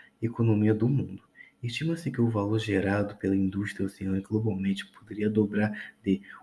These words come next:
um ponto cinco trilhões de dólares em valor agregado global em dois mil e dez para três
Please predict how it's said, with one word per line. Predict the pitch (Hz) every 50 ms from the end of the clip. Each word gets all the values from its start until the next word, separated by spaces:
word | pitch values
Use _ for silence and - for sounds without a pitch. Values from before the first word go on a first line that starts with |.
| _
um | - 127 147 147
ponto | - - 117 120 120 -
cinco | - - 110 101 - - - _
trilhões | - 131 139 147 147 127 107 98 101 104 110 117 110
de | 110 107
dólares | 98 95 90 90 95 98 98 - -
em | 113 110 113
valor | 113 117 107 101 101 104 113 113 - -
agregado | - 104 110 110 110 107 104 95 98 98 107
global | 117 - 117 117 113 110 107 98 101 110 - -
em | - 117
dois | 113 113 113 113
mil | 104 107
e | 120 117
dez | 113 98 101 104 -
para | - - 101 104 - - - - - - - - - _ _ _
três | - 120 120 120 139 - -